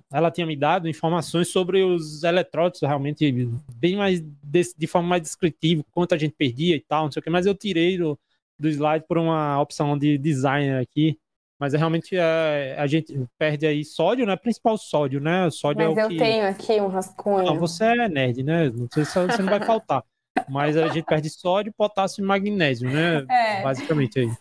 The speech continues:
Speaker 2: Mas
Speaker 1: O
Speaker 2: magnésio é bem pouquinho, Zé.
Speaker 1: A
Speaker 2: Entre
Speaker 1: magnésio é bem
Speaker 2: quatro
Speaker 1: pouco, é.
Speaker 2: a quinze miligramas é o que menos perde.
Speaker 1: Eu, eu estudei bastante sobre isso pra fazer aquela outra live sobre o, o calor.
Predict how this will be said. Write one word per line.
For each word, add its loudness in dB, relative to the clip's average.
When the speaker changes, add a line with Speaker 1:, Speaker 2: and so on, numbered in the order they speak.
Speaker 2:
Mas 2
Speaker 1:
O -2
Speaker 2:
magnésio 2
é 0
bem 2
pouquinho, 0
Zé. 2
Speaker 1:
A 2
Speaker 2:
Entre 0
Speaker 1:
magnésio 0
é -2
bem -6
Speaker 2:
quatro 2
Speaker 1:
pouco, 0
é. 2
Speaker 2:
a 0
quinze 0
miligramas 0
é 4
o 2
que -4
menos 2
perde. -2
Speaker 1:
Eu, 2
eu 2
estudei -2
bastante 0
sobre 2
isso -2
pra 0
fazer -2
aquela 0
outra 0
live 0
sobre -2
o, 0
o -12
calor. 0